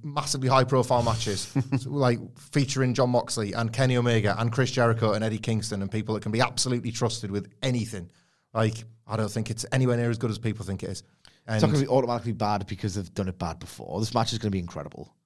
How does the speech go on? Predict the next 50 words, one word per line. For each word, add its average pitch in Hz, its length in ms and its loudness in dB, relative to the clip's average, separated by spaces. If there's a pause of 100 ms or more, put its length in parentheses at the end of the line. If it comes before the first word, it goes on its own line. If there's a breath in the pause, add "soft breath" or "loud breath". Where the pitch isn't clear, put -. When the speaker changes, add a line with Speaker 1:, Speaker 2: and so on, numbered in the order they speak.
Speaker 1:
The 151 80 2
match 165 200 8 (200)
will 139 240 4
be 113 100 2
incredible. 98 520 -2
I 107 80 -10
just 104 180 -4
saw 98 160 0
that 98 160 2
and 92 80 -8
I 90 40 -8
was 85 80 -8
like, 90 140 -6
"Ah, 95 160 -2
you've, 90 240 -8 (160)
I, 92 280 -14
I, - 20 -8
there 92 140 -10
was 92 120 -8
better 98 200 -6
weapons 92 300 -8
than 90 80 -8
barbed 90 240 -6
wire 95 160 -8
to - 100 -12
go 92 120 -6
to." 90 180 -12 (800)
But - 140 -12 (300)
Speaker 3:
They 107 60 -20
Speaker 1:
Moxley's 104 340 -4
Speaker 3:
arguably 151 440 6
need 123 360 0
to 117 80 -6
do 110 160 0
something 104 240 -4
good 95 160 -4
with 90 100 -6
barbed 90 280 -4
wire. 78 280 -8 (140)
Speaker 1:
Moxley's 135 340 -4
got 123 140 0
a 120 80 -2
bleed 127 320 0
is 123 100 -2
like 98 160 -2
the 101 300 -4 (320)
contemporary 107 480 -2
Hogan 110 400 -2
must 107 260 -6
pose. 120 460 -4